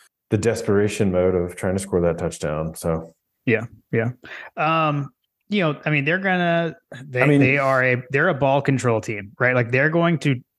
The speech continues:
Speaker 2: as far as, like, what they're going to try to shorten the game and chew the clock.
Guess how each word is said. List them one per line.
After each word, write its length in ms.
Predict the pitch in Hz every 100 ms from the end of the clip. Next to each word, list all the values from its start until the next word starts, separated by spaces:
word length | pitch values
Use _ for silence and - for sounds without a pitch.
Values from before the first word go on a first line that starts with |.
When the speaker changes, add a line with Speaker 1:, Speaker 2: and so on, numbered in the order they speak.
| 160 156 -
Speaker 2:
as 100 | -
far 160 | 123 156
as, 80 | 165
like, 160 | 139
what 140 | 135 147
they're 240 | 139 147 202
going 280 | 196 180 165
to 120 | 143
try 540 | - - 131 131 135
to 160 | 127 120
shorten 360 | - 123 123 123
the 60 |
game 400 | 117 110 107 104 104 - - _
and 220 | - 127 117
chew 180 | 123
the 80 | 113
clock. 380 | 107 113 117 -